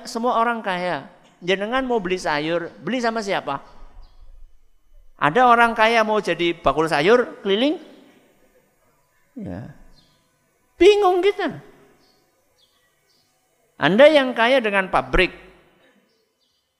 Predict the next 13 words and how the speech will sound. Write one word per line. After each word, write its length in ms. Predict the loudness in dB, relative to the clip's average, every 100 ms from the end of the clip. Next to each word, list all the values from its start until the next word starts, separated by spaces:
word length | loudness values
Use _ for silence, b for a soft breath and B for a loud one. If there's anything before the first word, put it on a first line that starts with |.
| _ _ _ _
siapa 800 | -12 -4 2 2 2 -2 -2 -10 -20 _ _ _ _ -2
yang 160 | 0
akan 240 | 0 -2 0
jadi 400 | 0 0 -2 -4 -14 -20 _ _ _ _ _ _ _ _ _ _ _ _ _ _ _ _ _ _ _ _
karyawannya 720 | -8 -2 0 0 0 -2 -6
siapa? 400 | -10 -12 -12 -12 -14 _ _ _ _ _ _ _ _ _ _ _ _ _ _ _ _ _ _
Sehingga 480 | -4 0 2 4 4
Allah 240 | 4 2 0
Subhanahu 760 | -2 -4 -2 -2 0 -4 -4
wa 100 | -6 -6
taala 500 | -6 -6 -6 -10 -14 _ _ _ _ _ _ -20 _ _ _ _ _ _
menakdirkan 920 | -4 0 0 0 -2 -2 -2 -2 -2 -6
ada 320 | -4 0 0